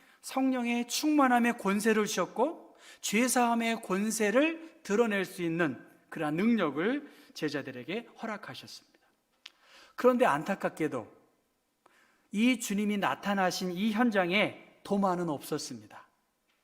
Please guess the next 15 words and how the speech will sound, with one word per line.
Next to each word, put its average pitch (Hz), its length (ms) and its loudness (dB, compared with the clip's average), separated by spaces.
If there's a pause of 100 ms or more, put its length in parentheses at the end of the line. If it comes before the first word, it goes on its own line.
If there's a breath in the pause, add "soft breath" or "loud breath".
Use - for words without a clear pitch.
그러니까 240 320 -2
도마는 156 540 0 (1300 soft breath)
다른 208 320 0
제자들이 170 520 -2
"우리가 202 320 -2
주님을 233 420 2
보았습니다"라고 202 1000 2
기뻐하고 185 680 0
흥분해 233 720 -2
감격한 185 840 -2 (140 loud breath)
그 226 140 -4
기쁨을 208 680 -2 (160)
함께 220 420 -4
유지하지 160 540 -6
못하면서 143 1000 -2